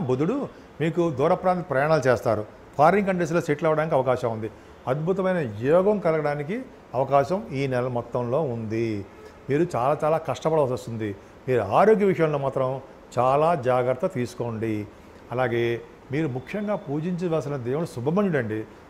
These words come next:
సుబ్రహ్మణ్య, సుబ్రహ్మణ్యుని ఆరాధన, సుబ్రహ్మణ్య స్వామి యొక్క, ఆ, కళ్యాణం ఇవి చేయించుకోండి. ఖచ్చితంగా మీ ఆరోగ్య సమస్యల నుంచి బయటపడతారు, అద్భుతంగా రాణించి తీరుతారు.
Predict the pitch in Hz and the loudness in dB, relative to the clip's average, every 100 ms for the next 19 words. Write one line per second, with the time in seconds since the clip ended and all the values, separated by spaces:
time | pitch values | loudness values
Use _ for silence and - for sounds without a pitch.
0 | - 127 165 190 175 185 165 165 170 131 | -8 -2 0 0 0 0 -2 -4 -10 -6
1 | 131 170 180 180 165 110 135 165 147 123 | -2 -2 -2 -2 0 0 4 4 4 0
2 | - - - - - 123 165 170 170 160 | -4 -14 -20 -18 -6 0 2 2 2 2
3 | 156 151 147 143 135 131 127 123 120 117 | 2 0 0 0 0 -2 -2 2 2 4
4 | 113 - - - - 120 120 120 - 151 | 2 -4 -20 -16 0 4 6 6 6 6
5 | 190 185 113 - - 131 139 147 190 185 | 6 4 0 -6 -6 -4 0 2 2 2
6 | 170 139 110 - - - 185 220 196 185 | 0 2 0 -4 -10 -8 -4 -2 0 0
7 | 180 156 131 165 170 160 156 151 139 147 | 0 2 4 4 4 2 0 0 0 0
8 | 151 151 170 190 190 175 127 104 - - | 0 4 6 8 6 6 4 2 -12 -12
9 | - 143 156 170 170 175 143 165 180 170 | -6 -4 0 0 2 2 2 0 -2 0
10 | 156 147 131 | 0 2 0